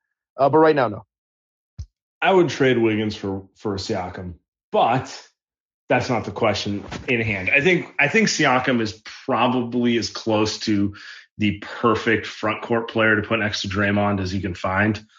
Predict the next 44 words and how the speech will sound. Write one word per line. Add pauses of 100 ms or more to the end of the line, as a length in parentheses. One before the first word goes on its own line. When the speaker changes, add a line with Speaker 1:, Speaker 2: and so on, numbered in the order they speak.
(120)
Speaker 2:
Like,
okay,
Giannis
is
a
better
bet, (140)
but,
like, (260)
same
concept,
right?
Like,
he
fits
the
system. (240)
You
can
play
him
as
a
small
ball
five.
You
can
switch
everything
one,
two,
five. (300)
But
with
that
said,
that
trade
is
not
on
the (200)
table.